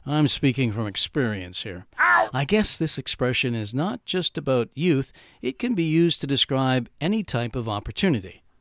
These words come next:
Speaker 1: But in my experience, it's often used as a type of advice to the younger generation. Don't waste your youth, in other words. How did this expression originate? According to some sites I saw,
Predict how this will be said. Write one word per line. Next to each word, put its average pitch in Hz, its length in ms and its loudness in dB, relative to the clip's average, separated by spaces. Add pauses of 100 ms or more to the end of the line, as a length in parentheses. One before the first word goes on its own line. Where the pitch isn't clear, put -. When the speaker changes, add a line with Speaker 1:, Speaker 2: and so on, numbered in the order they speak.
Speaker 1:
But 117 120 -2
in 113 220 -2
my 156 220 2
experience, 110 720 -2
it's 127 140 -2
often 185 440 2
used 120 420 0
as 131 240 -4
a 123 60 -2
type 220 320 -2
of 202 140 0
advice 127 560 2 (320)
to 196 100 4
the 190 100 6
younger 131 520 4
generation. 123 880 2
Don't 143 340 2
waste 127 480 0
your 123 140 2
youth, 117 420 -2
in 120 100 0
other 101 200 -2
words. - 440 -8 (760)
How 220 260 0
did 185 200 0
this 147 200 2
expression 107 640 -4
originate? 139 600 0 (420)
According 120 320 -4
to 95 100 -6
some 156 420 2
sites 104 420 -2
I 110 100 -2
saw, 131 400 2